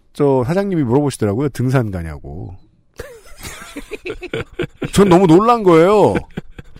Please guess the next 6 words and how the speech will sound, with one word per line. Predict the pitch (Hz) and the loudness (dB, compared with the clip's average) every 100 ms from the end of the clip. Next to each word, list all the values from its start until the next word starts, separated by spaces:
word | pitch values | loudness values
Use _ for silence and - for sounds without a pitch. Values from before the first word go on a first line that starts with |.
| - - - - - - 254 - _ - - - | -18 -18 -20 -20 -20 -14 -12 -12 _ -20 -18 -6
이걸 | 156 254 269 | 2 4 4
등산 | - 180 233 330 339 | 4 2 6 4 6
가는 | 349 320 | 2 4
사람들이 | 277 254 208 | 2 2 0
사는 | 196 202 185 | 0 2 2
거구나. | 160 135 127 131 202 233 131 98 80 76 | 2 2 2 2 0 -2 -4 -4 -8 -12